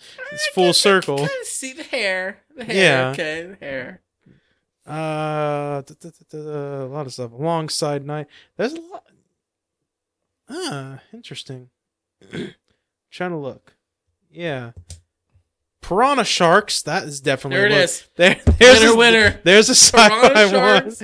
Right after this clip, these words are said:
Speaker 1: <laughs> Piranha
Speaker 2: Fucking
Speaker 1: Sharks.
Speaker 2: told ya.
Speaker 1: Yeah,
Speaker 2: I
Speaker 1: it's
Speaker 2: fucking told ya. He just had, like, sci-fi T V movie written all over him.
Speaker 1: Here it is. Here it is.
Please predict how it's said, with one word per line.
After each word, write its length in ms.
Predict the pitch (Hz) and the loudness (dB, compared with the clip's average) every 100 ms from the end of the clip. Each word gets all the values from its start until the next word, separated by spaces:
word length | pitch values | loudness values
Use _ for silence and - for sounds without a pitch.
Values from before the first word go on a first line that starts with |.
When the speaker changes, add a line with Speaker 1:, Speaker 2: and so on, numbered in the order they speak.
| 262 | -16
Speaker 1:
<laughs> 140 | 233 - | -18 -18
Piranha 500 | - 180 - 220 208 | -8 -8 -2 -2 2
Speaker 2:
Fucking 160 | 226 | 0
Speaker 1:
Sharks. 560 | 214 208 180 165 185 - | 0 0 0 0 -2 -6
Speaker 2:
told 280 | 165 147 139 | -6 -6 -8
ya. 200 | 135 135 _ _ _ _ _ _ _ _ _ _ _ _ 151 | -12 -12 _ _ _ _ _ _ _ _ _ _ _ _ _
Speaker 1:
Yeah, 480 | 156 147 131 127 135 | -12 -8 -8 -10 -12
Speaker 2:
I 40 | - | -8
Speaker 1:
it's 360 | 190 - - 143 | -6 -4 -4 -6
Speaker 2:
fucking 220 | - 143 | -10 -18
told 320 | 143 131 127 | -18 -18 -20
ya. 80 | 127 127 _ _ | -20 _ _ _
He 200 | - 262 | -14 -12
just 180 | 277 - | -12 -8
had, 220 | 220 202 | -8 -6
like, 200 | 180 156 | -10 -10
sci-fi 680 | - - 165 180 180 165 156 | -12 -14 -10 -12 -10 -12 -12
T 240 | 156 175 | -14 -20
V 180 | 156 147 | -20 -20
movie 260 | 139 135 131 | -20 -20 -20
written 260 | 127 117 135 | -20 -20 -20
all 140 | 127 | -20
over 280 | 127 123 123 | -20 -20 _
him. 80 | 123 131 _ _ _ _ _ _ _ _ _ - - - - _ _ _ _ _ _ _ _ _ _ _ _ | _ _ _ _ _ _ _ _ _ _ _ -20 -18 -18 -20 _ _ _ _ _ _ _ _ _ _ _ _
Speaker 1:
Here 160 | 156 | -6
it 60 | 143 | -6
is. 260 | 117 113 - | -6 -12 -10
Here 140 | 170 | -6
it 60 | 165 | -6
is. 360 | 131 120 - | -6 -10 -18